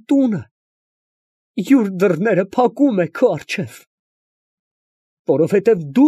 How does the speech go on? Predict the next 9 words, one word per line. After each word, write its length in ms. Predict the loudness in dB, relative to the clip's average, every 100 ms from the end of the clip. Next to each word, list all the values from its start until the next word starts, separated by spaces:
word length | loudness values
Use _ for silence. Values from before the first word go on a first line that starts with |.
| 2
քո 180 | 0 -2
սրտի 400 | 0 -4 0 0
դռները 500 | 2 0 0 0 0
փակեցիր 680 | 0 -2 -2 -4 -2 -2 -2
թե 180 | -2 0
Աստուծո, 600 | 2 -2 -6 -6 -2 0 0 -2 _ _ _ _ _ _ _ _
թե 140 | 0 2 2
քո 220 | 2 2
հայրենիքի 680 | 2 2 0 -2 -6 -4